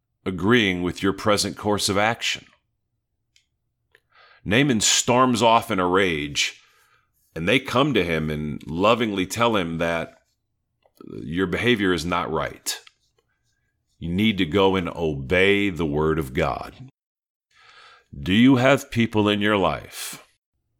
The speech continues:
who have the wisdom of the word of God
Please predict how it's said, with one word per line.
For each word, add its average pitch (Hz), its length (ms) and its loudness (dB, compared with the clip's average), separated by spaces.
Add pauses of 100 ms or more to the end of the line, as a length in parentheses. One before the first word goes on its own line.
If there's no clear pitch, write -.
(760)
who 101 160 -2
have 80 260 -2
the 82 100 2
wisdom 98 720 0
of 76 160 -4
the 87 100 2
word 90 260 2
of 101 140 -4
God 65 380 -2